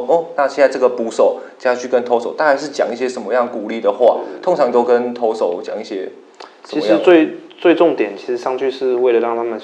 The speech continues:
Speaker 2: 多休-，休息一下，
Speaker 1: 休息一下。
Speaker 2: 让心情缓和一下。可能刚刚的结果是
Speaker 1: 比较不好的。
Speaker 2: 不错，是，是他丢起来的内容是不错，
Speaker 1: 不错的。
Speaker 2: 但是结果是不好的。
Speaker 1: 不好的。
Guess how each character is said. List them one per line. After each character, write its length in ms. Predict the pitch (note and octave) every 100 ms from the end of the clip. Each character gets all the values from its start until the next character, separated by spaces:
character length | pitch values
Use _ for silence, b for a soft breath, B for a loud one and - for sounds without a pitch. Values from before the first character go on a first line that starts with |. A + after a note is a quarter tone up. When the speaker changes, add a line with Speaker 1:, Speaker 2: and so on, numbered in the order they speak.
| -
Speaker 2:
多 160 | A2
休-， 280 | A2 G#2+ G2+ -
休 360 | - - A2+
息 160 | A#2 -
一 100 | F#2
下， 220 | - F#2+ - -
Speaker 1:
休 120 | - -
息 140 | -
一 40 | G#2+
下。 60 |
Speaker 2:
让 100 | A#2+ A#2 A2 G#2+ A2 - _ _ -
心 300 | - B2+ C3
情 280 | C3 F#2+ F2
缓 160 | - G2
和 200 | F2+ F2+
一 100 | F#2
下。 280 | G2+ G2 F#2
可 120 | -
能 260 | G#2 G2 G2 G2 G2+
刚 160 | A2+ A#2+
刚 140 | B2
的 80 | A#2+
结 180 | G#2+ G#2
果 220 | G#2 F#2+
是 400 | F#2 A#2 G#2 F#2 - - b b b b -
Speaker 1:
比 80 | B2
较 120 | C3+
不 100 | C3+
好 140 | -
的。 40 | A2+
Speaker 2:
不 80 |
错， 240 | - C3 -
是， 260 | - D3+ B2+ -
是 140 | -
他 160 | - D#3
丢 180 | D#3 D#3
起 80 |
来 80 | D3
的 120 | G2+
内 140 | A2+ A#2+
容 120 | G2+
是 100 | -
不 160 | - G2+
错， 160 | A#2
Speaker 1:
不 0 |
错 0 |
的。 60 | A2+
Speaker 2:
但 80 | B2
是 200 | B2 A2+
结 140 | G#2+
果 180 | G#2 F#2+
是 120 | -
不 160 | - A2+
好 80 |
的。 40 | -
Speaker 1:
不 80 | B2
好 100 |
的。 80 | -